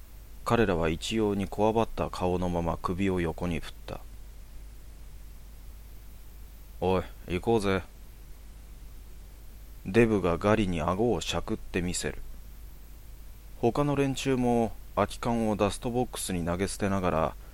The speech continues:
ぞろぞろと僕らの横を通り過ぎていった。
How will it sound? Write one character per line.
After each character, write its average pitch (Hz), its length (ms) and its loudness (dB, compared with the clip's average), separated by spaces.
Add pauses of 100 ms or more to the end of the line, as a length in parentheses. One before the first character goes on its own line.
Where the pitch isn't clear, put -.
(300)
ぞ 98 160 2
ろ 104 120 6
ぞ 90 140 0
ろ 82 100 2
と 80 120 -2
僕 98 320 0
ら 90 120 4
の 73 120 -2
横 85 360 0
を 92 60 2
通 104 280 2
り 113 100 2
過 - 140 -2
ぎ 78 140 -6
て - 80 -2
い - 60 -2
っ - 40 -6 (140)
た。 - 140 -8